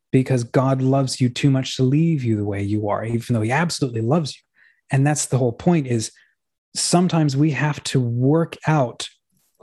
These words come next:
um, learning how to love others so that we can learn to get a sense of what it means to love ourselves, or to be kind to ourselves. And then we can begin to understand what it means to have God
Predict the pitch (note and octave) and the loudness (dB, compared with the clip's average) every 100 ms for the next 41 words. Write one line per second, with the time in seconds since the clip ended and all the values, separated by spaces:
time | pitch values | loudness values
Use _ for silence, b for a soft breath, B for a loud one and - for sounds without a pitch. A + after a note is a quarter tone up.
0 | E3 B2+ A#2 G#2+ A2+ - - - C3 D#3 | -2 0 0 -2 -6 -16 -14 -2 2 2
1 | F3+ D#3 C#3+ C3+ B2 C3 B2+ B2 G#2+ - | 2 2 0 0 0 0 0 -4 -4 -10
2 | - _ _ _ _ _ - - E3+ G#3+ | -12 _ _ _ _ _ -6 0 2 0
3 | F3+ F3+ - C#3 C3 D#3+ C#3+ - C#3+ D3 | -2 -2 0 0 2 0 -2 0 0 0
4 | - _ _ _ _ _ _ - C#3 - | -8 _ _ _ _ _ _ -14 -14 -4
5 | D#3 F3+ C3+ - D#3 E3+ D#3+ C3+ C#3 C#3+ | 0 0 0 -2 0 0 0 0 0 0
6 | C#3 C#3+ B2+ A2+ A2+ - F3+ C3 A#2+ E3 | -2 0 0 0 -2 0 0 0 -2 -4
7 | - - _ _ _ _ C3+ C#3 C3+ - | -6 -8 _ _ _ _ -4 -4 -4 -8
8 | C#3+ C#3 D#3 C3+ A2+ G#2 A2 A2+ C#3 B | -2 0 2 0 -2 -2 -2 -2 -6 B
9 | B _ _ _ _ _ _ _ D3 D3 | B _ _ _ _ _ _ _ 0 2
10 | D#3 F#3 F3+ F3 D3+ D3 D3 C3+ C3 B2+ | 4 2 2 2 2 2 2 2 0 -2
11 | - C3+ B2+ B2 B2 - B2+ B2+ - C3 | 0 2 2 0 -2 0 0 0 -2 -2
12 | A#2+ A2 C3 B2 A#2+ | -2 0 0 0 -2